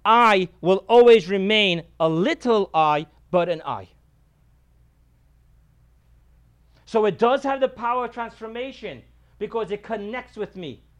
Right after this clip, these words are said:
It does get involved with me.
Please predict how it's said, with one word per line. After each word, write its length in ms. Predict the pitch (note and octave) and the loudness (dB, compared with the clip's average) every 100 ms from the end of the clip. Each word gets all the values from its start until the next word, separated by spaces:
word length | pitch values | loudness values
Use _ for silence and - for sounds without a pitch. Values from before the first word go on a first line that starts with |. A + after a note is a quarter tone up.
| _ _ _ _ _ _ _ _ _ _ _ _ - | _ _ _ _ _ _ _ _ _ _ _ _ -6
It 300 | G#3 B2+ - | -6 -8 -2
does 560 | B3 C4+ A#3+ D3 - _ _ _ _ | 0 2 -2 -6 -18 _ _ _ _
get 200 | G#3 G#3 | -4 -2
involved 520 | G3+ C#3 A#3+ G#3+ E3+ | -6 0 2 4 2
with 180 | D3+ D3 | -4 -10
me. 220 | C#3+ G2+ | -10 -12